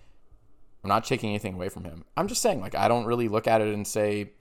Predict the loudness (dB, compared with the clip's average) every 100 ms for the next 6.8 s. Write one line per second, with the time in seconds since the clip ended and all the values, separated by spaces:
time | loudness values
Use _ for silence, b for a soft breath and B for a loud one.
0 | _ _ -20 -20 _ _ _ _ -4 -2
1 | 0 2 2 0 2 6 6 4 0 -16
2 | -20 _ 2 4 4 2 0 -2 0 2
3 | 0 -2 0 0 0 -4 -8 -8 -8 -10
4 | -16 -20 -10 -4 -2 0 2 0 0 -2
5 | 0 2 2 -2 -10 -18 4 6 6 4
6 | 2 0 -2 -2 -2 0 0 0